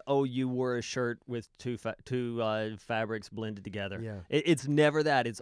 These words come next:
Speaker 1: always the worship of false gods.
Speaker 2: Mm-hmm.
Speaker 1: So this is not about failing to keep the law at any point. This is about abandoning it altogether.
Speaker 2: Exactly.
Speaker 1: So there's no point in the law that he points to except for the very first one, the one that mattered the most, "Love the Lord your God with all your heart."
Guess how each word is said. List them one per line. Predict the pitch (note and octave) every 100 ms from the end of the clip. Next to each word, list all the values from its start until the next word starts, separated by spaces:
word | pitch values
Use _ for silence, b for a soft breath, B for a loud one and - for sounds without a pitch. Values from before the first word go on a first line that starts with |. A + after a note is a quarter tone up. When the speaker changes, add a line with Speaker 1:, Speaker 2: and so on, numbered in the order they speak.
| -
Speaker 1:
always | C#3 F3+ F3+ A#2+ A2 A2
the | G#2+ C#3
worship | A#2+ A#2 A2+ A#2+
of | A2+
false | A#2 A2 -
gods. | A2+ G2+ -
Speaker 2:
Mm-hmm. | - G2+ F#2+
Speaker 1:
So | F#2 C#3+
this | D#3+
is | D#3 B2+
not | C3+ D3 F#3+
about | D3+ C3 -
failing | - D3+ D3+ C#3
to | B2
keep | - E3
the | D3
law | B2 A2+ A2+
at | A#2 -
any | D#3+ G3+
point. | - G#2 G2 A2
This | C#3
is | D#3
about | C3 C3 C3
abandoning | B2+ A2+ C3 C3+ C#3 C3+
it | B2
altogether. | F2+ A2+ A2 G2+ A2 A2+
Speaker 2:
Exactly. | G2 A2 G#2 - F2+
Speaker 1:
So | C#3+
there's | D3 C#3+
no | C#3 D#3+
point | C3+ - E3 F3+
in | C#3+
the | C3+
law | A#2+ A2+ A2
that | A#2 A2
he | A#2+
points | - D3 F3 D#3+
to | - G2+ G2 - b -
except | B2+ - - E3+ -
for | - G3 E3 A2+
the | A2
very | G2+ B2+ D#3 C#3+
first | - F#3 F3+ -
one, | G2 G2+ G#2+ A2+
the | A#2
one | B2
that | A#2+
mattered | A#2+ B2 B2+
the | B2
most, | A#2 A2+
"Love | A#2 A2
the |
Lord | A2+ A2+
your | G#2+
God | G#2+ G2+
with |
all | G2+ G#2
your | G2+
heart." | G2 G2